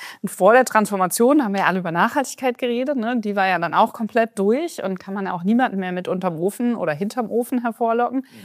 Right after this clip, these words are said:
Speaker 1: Dann kam die Transformation und jetzt beides zusammengepackt. Also, ne, das ist ja schon, schreit
Speaker 2: Eine
Speaker 1: ja
Speaker 2: Zumutung
Speaker 1: schon.
Speaker 2: eigentlich, ne?
Speaker 1: Richtig, das schreit ja schon nach Kommentaren. Und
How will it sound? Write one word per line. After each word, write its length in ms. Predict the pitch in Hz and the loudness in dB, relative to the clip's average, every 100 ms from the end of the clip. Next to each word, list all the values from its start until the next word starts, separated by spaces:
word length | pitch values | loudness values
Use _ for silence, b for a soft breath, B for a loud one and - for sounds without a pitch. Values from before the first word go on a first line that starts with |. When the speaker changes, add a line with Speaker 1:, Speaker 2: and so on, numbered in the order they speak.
| B | B
Speaker 1:
Dann 320 | 180 180 240 262 | 0 4 6 4
kam 280 | 233 220 | 4 2
die 100 | 214 | 2
Transformation 800 | 208 190 196 196 180 170 - 247 | 0 -2 -2 0 0 2 2 0
und 140 | 208 185 | 0 -2
jetzt 200 | 180 - | -2 2
beides 300 | 165 190 - | 2 2 -2
zusammengepackt. 760 | 175 170 220 214 214 214 208 B B - | 0 2 2 0 2 0 0 B B -8
Also, 220 | 190 196 | 0 2
ne, 200 | 196 233 | 2 0
das 160 | 214 202 | 2 0
ist 200 | 165 - | 0 0
ja 80 | 202 | -2
schon, 400 | - 185 190 190 | 0 -4 -4 -8
schreit 400 | - - 170 214 | -14 0 4 4
Speaker 2:
Eine 80 | 247 | 6
Speaker 1:
ja 100 | 185 | 6
Speaker 2:
Zumutung 460 | 190 135 113 110 | 8 8 4 2
Speaker 1:
schon. 60 | 95 | 2
Speaker 2:
eigentlich, 360 | 233 233 220 120 | 4 4 2 0
ne? 80 | |
Speaker 1:
Richtig, 180 | 165 170 | -2 0
das 160 | 202 196 | -2 -2
schreit 160 | - 185 214 | -2 -4 -2
ja 120 | 226 196 | -2 -2
schon 160 | 196 | -2
nach 180 | 180 170 | -4 -4
Kommentaren. 680 | - 165 160 - - - 156 B B B B B B B _ | -2 -2 -2 -6 -12 -12 -14 B B B B B B B _
Und 380 | 202 214 214 | 4 4 4